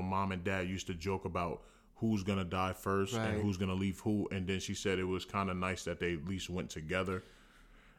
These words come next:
Speaker 2: I,
Speaker 1: It's
Speaker 2: I, I just, something like that, listen, if something, God forbid, if I'm in a situation like that, just, I just wanna go out quickly. I don't, that's, could you imagine being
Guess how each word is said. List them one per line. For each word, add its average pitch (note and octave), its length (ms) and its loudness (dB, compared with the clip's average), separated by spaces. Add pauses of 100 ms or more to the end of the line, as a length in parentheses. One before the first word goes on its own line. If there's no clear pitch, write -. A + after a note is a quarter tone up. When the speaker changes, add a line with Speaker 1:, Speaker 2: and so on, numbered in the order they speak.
Speaker 2:
I, C3+ 80 6
Speaker 1:
It's C3+ 140 6
Speaker 2:
I, D#3+ 120 10 (140)
I F#3+ 40 6
just, E3 440 0
something G3 360 4
like F3 200 4
that, D3+ 200 8
listen, C#3+ 300 2
if B2 100 0
something, F3+ 380 0
God D#3+ 180 6
forbid, D3 640 4
if B2+ 180 -4
I'm D#3+ 300 0 (140)
in C#3+ 100 -2
a C3+ 80 0
situation C3 520 0
like B2 120 2
that, A#2+ 240 4
just, E3+ 320 4
I D3+ 100 4
just C#3+ 320 -4
wanna A#2 280 0
go G#2+ 180 0
out G2 160 0
quickly. G2 500 -4
I A#2 120 -2
don't, B2 180 -2
that's, C3+ 320 0 (260)
could D3+ 140 4
you F#3 60 8
imagine D#3+ 280 6
being C#3+ 260 2